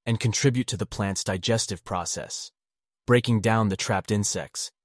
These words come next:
and making nutrients more accessible for the plant. This symbiotic relationship is crucial for the plant's survival,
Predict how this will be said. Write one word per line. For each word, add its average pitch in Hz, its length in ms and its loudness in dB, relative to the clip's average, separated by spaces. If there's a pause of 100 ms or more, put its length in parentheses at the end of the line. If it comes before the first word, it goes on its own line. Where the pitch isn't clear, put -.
(140)
and 120 120 6
making 127 320 6
nutrients 104 580 2
more 101 160 2
accessible 92 560 0
for - 160 -8
the 82 100 -8
plant. - 440 -8 (960)
This 117 200 2
symbiotic 104 600 4
relationship 101 640 -2
is 87 100 -2
crucial 117 480 0
for - 160 -8
the 90 100 -4
plant's 87 380 -4
survival, 92 720 -2